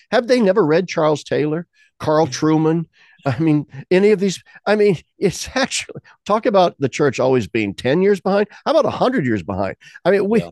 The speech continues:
Speaker 1: we, there are very astute observers, both Catholic and non-Catholic and even non-believing,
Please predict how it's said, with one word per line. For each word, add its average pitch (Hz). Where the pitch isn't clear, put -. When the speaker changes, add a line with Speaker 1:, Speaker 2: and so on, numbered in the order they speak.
Speaker 1:
we, 214
there 269
are 147
very 202
astute -
observers, 110
both 113
Catholic 180
and 107
non-Catholic 104
and 110
even 107
non-believing, 113